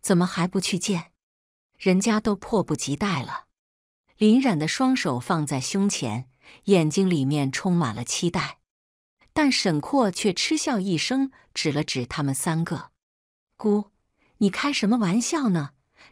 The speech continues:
这不是已经见了吗？”此话一出，林冉也彻底也站不住了。他拉上了沈括的手臂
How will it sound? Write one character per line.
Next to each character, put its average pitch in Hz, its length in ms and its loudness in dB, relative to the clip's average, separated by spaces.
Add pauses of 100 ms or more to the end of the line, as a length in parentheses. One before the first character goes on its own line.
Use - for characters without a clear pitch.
这 311 120 0
不 220 120 -2
是 214 160 -2
已 151 120 -2
经 165 220 0
见 214 260 -2
了 143 120 -2
吗？” 131 240 -6 (720)
此 - 220 -2
话 170 260 0
一 151 160 -2
出， 180 360 -2 (380)
林 196 260 6
冉 143 400 0
也 156 180 0
彻 175 300 0
底 135 220 -2
也 151 200 -4
站 147 300 -2
不 123 120 -6
住 123 240 -4
了。 - 220 -12 (800)
他 196 140 -2
拉 180 180 4
上 170 220 0
了 143 80 0
沈 135 320 -2
括 196 240 -2
的 143 80 -2
手 113 300 -6
臂 170 260 -2